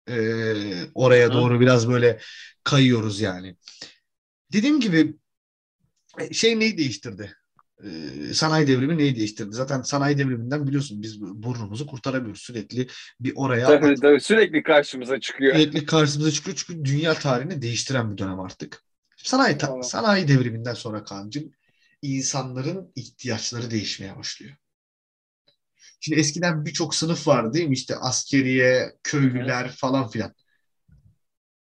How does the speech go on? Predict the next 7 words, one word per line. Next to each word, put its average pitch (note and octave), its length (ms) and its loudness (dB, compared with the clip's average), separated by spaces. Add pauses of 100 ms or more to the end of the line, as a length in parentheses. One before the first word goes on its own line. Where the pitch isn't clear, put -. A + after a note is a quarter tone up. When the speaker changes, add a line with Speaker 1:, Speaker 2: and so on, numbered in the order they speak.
(220)
Speaker 1:
Fakat - 380 -2
işçiler, F#3+ 680 2 (1300)
köyden D3 380 6
kente C3+ 300 -2
göç A#2+ 180 -6
eden G#2 200 -4
işçiler B2+ 720 -4